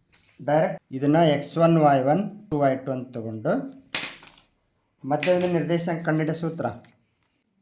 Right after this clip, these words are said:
ಎಕ್ಸ್ ಟೂ ಪ್ಲಸ್ ಎಕ್ಸ್ ಒನ್ upon ಟೂ, ವೈ ಟೂ ಪ್ಲಸ್ ವೈ ಒನ್ upon ಟೂ. ಈ ಸೂತ್ರ ಎಕ್ಸ್ ಟೂ ಅಂದ್ರೆ ಟೂ, ಎಕ್ಸ್ ಒನ್ ಅಂದ್ರೆ ಮೈನಸ್ ಫೋರ್ upon ಟೂ,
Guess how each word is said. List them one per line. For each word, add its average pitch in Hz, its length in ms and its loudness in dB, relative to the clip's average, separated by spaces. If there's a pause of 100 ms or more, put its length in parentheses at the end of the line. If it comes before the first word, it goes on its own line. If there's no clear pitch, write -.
(460)
ಎಕ್ಸ್ 139 360 -6
ಟೂ 170 280 -2
ಪ್ಲಸ್ 160 380 4
ಎಕ್ಸ್ 139 300 -6
ಒನ್ 151 200 2 (380)
upon 143 640 -2
ಟೂ, 131 100 -6 (580)
ವೈ 127 220 0 (140)
ಟೂ 151 140 -4
ಪ್ಲಸ್ 143 440 -4
ವೈ 123 240 -2
ಒನ್ 135 240 -2 (300)
upon 135 540 -6
ಟೂ. 147 100 -6 (580)
ಈ 123 80 -12
ಸೂತ್ರ 123 380 -12 (1700)
ಎಕ್ಸ್ 135 340 -4
ಟೂ 165 140 2
ಅಂದ್ರೆ 180 460 4
ಟೂ, 175 80 -4
ಎಕ್ಸ್ 143 280 -4
ಒನ್ 151 160 2
ಅಂದ್ರೆ 160 360 0
ಮೈನಸ್ 135 500 -4
ಫೋರ್ 127 400 -6 (760)
upon 135 580 -4
ಟೂ, 123 100 -8